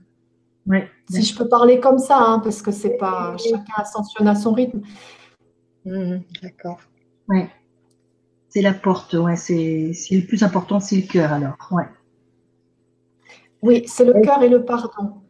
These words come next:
Speaker 1: Et le
Speaker 2: De
Speaker 1: pardon.
Speaker 2: toute manière,
Speaker 1: Oui.
Speaker 2: le, le pardon, il y a, il y a vraiment le, le, l'effacement de la dette karmique, euh, voilà, pendant ces trois ans. Et à un moment donné, le pardon ultime, c'est le pardon qu'on doit à Dieu, hein.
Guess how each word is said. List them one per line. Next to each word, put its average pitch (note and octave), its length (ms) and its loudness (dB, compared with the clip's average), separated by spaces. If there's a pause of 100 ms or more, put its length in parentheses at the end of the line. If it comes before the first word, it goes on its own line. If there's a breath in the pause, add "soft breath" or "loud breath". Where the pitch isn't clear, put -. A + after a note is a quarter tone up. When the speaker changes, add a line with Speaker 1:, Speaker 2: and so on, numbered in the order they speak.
(140)
Speaker 1:
Et G3+ 80 2
le G3+ 120 2
Speaker 2:
De - 40 -6
Speaker 1:
pardon. G#3 240 6
Speaker 2:
toute D#4+ 200 -6
manière, C#4+ 380 2
Speaker 1:
Oui. A3 520 2
Speaker 2:
le, A3 160 2
le A3+ 100 4 (120)
pardon, C#4 560 2
il B3+ 80 2
y A#3+ 60 4
a, A3 160 2
il A3 60 -2
y A#3 60 4
a A3 80 0
vraiment C4+ 460 2
le, A3 240 4
le, G3+ 340 0
l'effacement C4 680 0
de B3 80 0
la G#3 100 0
dette A3+ 220 0
karmique, A#3 680 -2
euh, G3 80 -6 (240)
voilà, G3+ 240 2
pendant G3+ 320 -2
ces G#3 240 -10
trois A3 360 -4
ans. G#3+ 260 -2 (800 soft breath)
Et A3+ 160 6
à A3 80 6
un A3 140 6
moment C4 320 8
donné, B3 540 6
le A3 220 4
pardon B3+ 600 2
ultime, B3 460 -2 (140)
c'est - 200 -8
le G#3+ 160 2
pardon A#3+ 380 -2
qu'on B3 200 -4
doit A3 240 -2
à A3 80 -2
Dieu, G#3 360 -4
hein. G3+ 160 -12